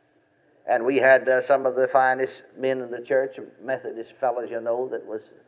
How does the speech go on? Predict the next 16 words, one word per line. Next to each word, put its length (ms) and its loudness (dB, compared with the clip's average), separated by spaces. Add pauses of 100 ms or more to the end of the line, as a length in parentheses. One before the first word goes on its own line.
(120)
directors 540 -6
or 80 -10
board 360 -4
members 380 -10
as 80 -14
well 240 -4
as, 140 -12
uh, 160 -6 (840)
as, 380 -4
uh, 340 -2
as 100 -8
Baptist. 500 -4 (1160)
But 140 10
anyway, 680 4 (1400)
the, 280 6
uh, 160 6